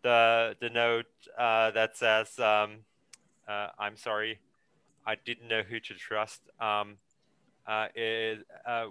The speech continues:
will, will be slipped, uh, under the door of, uh, Hope.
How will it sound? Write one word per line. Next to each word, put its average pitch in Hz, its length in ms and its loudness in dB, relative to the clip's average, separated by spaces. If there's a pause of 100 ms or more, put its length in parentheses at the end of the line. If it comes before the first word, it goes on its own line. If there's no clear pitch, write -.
will, 120 240 -6
will 120 180 -8
be 113 220 -10
slipped, - 440 -10
uh, 110 220 -2
under 107 200 -12
the 104 120 -10
door 104 380 -10
of, 98 340 -16
uh, 98 200 -6
Hope. 117 300 -8